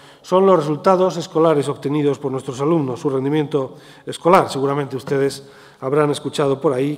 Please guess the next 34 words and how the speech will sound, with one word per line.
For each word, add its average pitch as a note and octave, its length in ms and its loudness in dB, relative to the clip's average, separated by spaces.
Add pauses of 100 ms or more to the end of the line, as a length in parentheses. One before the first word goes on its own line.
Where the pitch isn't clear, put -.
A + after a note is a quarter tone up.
que C3+ 180 -2
es C#3 120 -8
bastante C3 500 -6
alto C3+ 360 -4 (400)
en B2+ 100 -8
nuestra C3+ 280 -4
comunidad. C#3 680 -2 (920)
Y E3+ 80 -2
queremos G3 340 2
seguir G3 320 0 (280)
manteniendo D#3+ 540 2
ese C3+ 160 -4
nivel. C#3 300 0 (1000)
Por E3+ 160 6
ello, G#3 200 6
el F#3+ 60 2
presupuesto E3+ 460 -2
destinado E3+ 840 4
a C#3 260 2
actuaciones D3+ 640 0
de D3 80 0
excelencia D3+ 800 0 (300)
y C#3+ 60 -4
de D3 100 4
mejora D3+ 280 4
de C#3 60 2
resultados D3+ 380 0
se E3+ 40 -2
ha E3 40 0
incrementado D#3 480 2
un F#3+ 120 4
ochenta E3+ 640 2
y D3+ 60 2
dos E3 360 -2